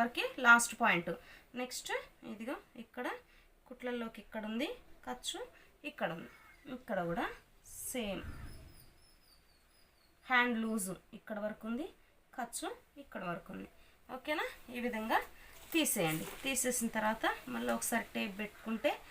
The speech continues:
నైన్ అండ్ హాఫ్ వచ్చింది. ఇక్కడ కూడా నైన్ అండ్ హాఫ్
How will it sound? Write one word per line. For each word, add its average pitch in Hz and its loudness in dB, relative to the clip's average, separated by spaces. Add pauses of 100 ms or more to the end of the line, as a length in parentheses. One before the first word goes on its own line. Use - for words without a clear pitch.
(340)
నైన్ 254 6
అండ్ 196 6
హాఫ్ 180 6
వచ్చింది. 175 0 (360)
ఇక్కడ 247 0 (100)
కూడా 269 6 (1040)
నైన్ 240 2
అండ్ 233 6
హాఫ్ 214 8